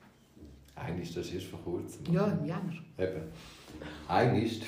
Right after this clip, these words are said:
Speaker 2: Eigentlich im Jänner. Und das ist so lustig, wieso ist er mitgekommen? Weil sie gesagt hat, er soll entscheiden, ob, er so eine Maschi-, ob sie auch so eine Maschine will kaufen, wie ich mir gekauft habe. So eine,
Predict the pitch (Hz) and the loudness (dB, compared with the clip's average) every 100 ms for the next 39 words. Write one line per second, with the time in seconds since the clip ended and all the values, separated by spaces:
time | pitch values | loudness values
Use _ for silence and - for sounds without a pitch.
0 | - - - - 165 190 175 165 156 147 | -10 -10 -8 2 6 6 6 4 2 0
1 | 147 151 135 - - - - - - - | 0 -2 -6 -10 -16 -18 -16 -16 -18 -20
2 | - - - - 170 165 - 208 208 208 | -20 -20 -10 0 0 2 2 4 8 10
3 | 233 - 202 190 202 202 - 180 208 240 | 10 8 2 2 4 4 4 2 2 2
4 | 240 - 262 320 - - - _ _ - | 0 -2 -4 -4 -6 -14 -20 _ _ -20
5 | _ - 190 190 226 233 226 226 226 226 | _ 2 4 4 6 4 4 2 4 2
6 | 226 233 - - - - - 190 208 208 | 2 -2 -4 -10 -18 -20 -2 4 6 6
7 | 214 190 180 165 185 185 180 175 165 165 | 4 2 2 0 0 0 0 -2 -2 -4
8 | - 151 151 160 - - 185 170 - 165 | -4 -4 -4 -4 -6 -4 -2 0 2 2
9 | 160 156 139 135 - - 165 - - - | 2 -2 -4 -6 -10 -10 -12 -12 -12 -10
10 | - - 151 - - - - - - - | -10 -8 -8 -8 -10 -12 -12 -12 -16 -16
11 | - - - - | -16 -16 -12 -12